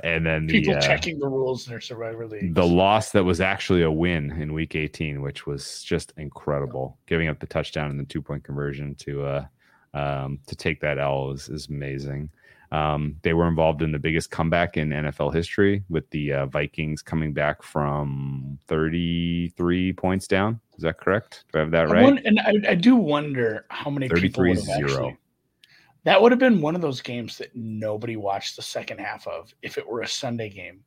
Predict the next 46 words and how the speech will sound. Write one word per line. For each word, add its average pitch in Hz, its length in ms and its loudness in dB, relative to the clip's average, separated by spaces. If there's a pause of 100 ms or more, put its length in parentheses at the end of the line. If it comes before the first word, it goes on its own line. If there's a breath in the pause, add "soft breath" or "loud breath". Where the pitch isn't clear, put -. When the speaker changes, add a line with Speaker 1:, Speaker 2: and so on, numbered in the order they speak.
(120)
Speaker 1:
Yeah. 87 300 -2
Speaker 2:
With, - 160 -6
like, 92 160 -2 (240)
with 131 220 -10
even, 240 260 4
even 240 240 2
if 233 100 0
it 240 60 -2
were 147 80 -2
a 131 80 0
late 123 300 -6
Sunday 117 320 -6
game 107 140 -12
with - 180 -18
two 156 220 -4
other 131 160 -4
games 104 360 -12
on, 92 80 -12 (180)
no 117 200 -2
one 123 200 0
would 104 80 -6
have 107 100 -8
watched 98 240 -6
that - 120 -14
second - 260 -14
half. - 240 -12 (300 loud breath)
But 110 100 -16
that 113 100 -2
was 127 120 -6
a 135 40 -8
standalone 165 800 -4
Saturday 110 480 -4
game, 92 340 -16
and 101 80 -20
you 107 120 -14
had 107 160 -6
no 107 320 -6
choice - 580 -8 (360 loud breath)
unless 113 260 -6
you 113 80 -4
wanted 101 240 -6
to 104 60 -10
go 104 100 -6
sweep - 340 -10
your 98 120 -14
garage. - 560 -10